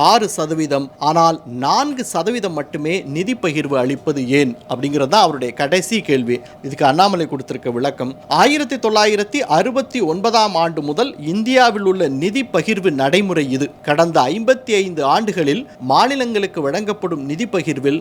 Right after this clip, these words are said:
பல மாற்றங்கள் நடைபெற்றுள்ளன. இரண்டாயிரத்தி பதினைந்தாம் ஆண்டு அப்போது முப்பத்தி இரண்டு சதவீதமாக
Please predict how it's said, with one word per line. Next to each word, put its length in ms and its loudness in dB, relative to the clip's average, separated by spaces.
பல 260 4
மாற்றங்கள் 600 -2
நடைபெற்றுள்ளன. 600 -4
இரண்டாயிரத்தி 720 4
பதினைந்தாம் 600 2
ஆண்டு 200 0
அப்போது 400 2
முப்பத்தி 480 -2
இரண்டு 320 0
சதவீதமாக 600 2